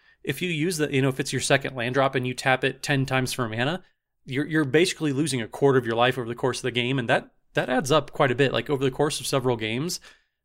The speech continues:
that probably will make a non-zero difference in your win percentage.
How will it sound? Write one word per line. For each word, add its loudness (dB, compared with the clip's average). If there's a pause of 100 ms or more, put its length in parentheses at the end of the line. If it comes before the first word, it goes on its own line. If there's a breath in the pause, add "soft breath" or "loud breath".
that 0
probably 6
will 6
make 4
a 4
non-zero 2
difference -2
in 0
your -2
win -4
percentage. -10